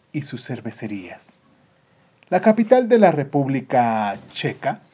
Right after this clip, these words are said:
es la gran protagonista del volumen de prosa poética aparecido en España bajo el título Toda la belleza del mundo,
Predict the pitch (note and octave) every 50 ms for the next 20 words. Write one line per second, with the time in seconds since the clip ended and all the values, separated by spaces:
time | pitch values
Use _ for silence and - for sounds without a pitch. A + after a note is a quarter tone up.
0 | - _ _ _ _ _ _ - - - - - - - A3+ A#3 A#3+ B3 B3 A3
1 | G#3+ - - - A3 G3+ F#3 F3 E3 F3+ F#3 G3 F#3 F#3 - F#3 D#3+ - - C#3
2 | A#2+ A2+ B2+ C3 C#3 D3 C#3+ - - D#3 B2 A#2+ A2+ G#2+ G#2+ A#2 A#2+ C#3+ D#3+ D#3
3 | D3 B2+ A#2 A2 G#2+ A2+ G#2+ - C#3 C#3 C#3 - - B2 - - A#2 A#2+ C3+ C#3
4 | C#3 - D3 C#3+ D3 E3+ D#3 - - - A2+ - - A#2 G#2+ G#2 - - D3 B2
5 | B2+ B2 C3 C3 - - - D#3+ C#3 B2+ B2 B2 A2+ G#2 F#2 - - G#2+ G2+ -
6 | _ - F3 E3+ C#3+ - D#3+ D#3+ D#3 D#3 D#3+ D#3 - - - - - - - _
7 | _ _ _ _ _ - A3 G#3 G#3 G#3 G#3+ G3+ G#3 G3+ F#3+ D#3 - C3+ A#2+ G#2+
8 | B2 C3 B2+ - - B2+ B2+ A#2 A2 G#2+ G#2 G2+ G2 F#2 - E2+ -